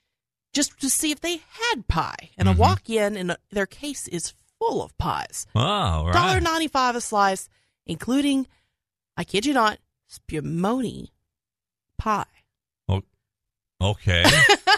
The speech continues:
Speaker 1: And not an icebox pie either.
Speaker 2: Right.
Speaker 1: This was a pie that had a, uh, a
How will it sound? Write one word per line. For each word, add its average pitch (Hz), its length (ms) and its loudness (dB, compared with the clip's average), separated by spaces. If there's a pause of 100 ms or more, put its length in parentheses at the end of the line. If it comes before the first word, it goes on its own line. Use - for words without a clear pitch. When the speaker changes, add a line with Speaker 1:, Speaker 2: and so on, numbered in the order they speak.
(480)
Speaker 1:
And 320 160 0
not 339 200 4
an 403 100 -2
icebox 349 480 0
pie 180 280 2
either. 180 280 -4 (100)
Speaker 2:
Right. 90 220 0
Speaker 1:
This 262 260 0
was 320 200 0
a 262 60 -4
pie 185 380 0
that 208 200 -8
had 202 280 -2
a, 165 380 -2
uh, 170 300 -4 (560)
a 170 160 0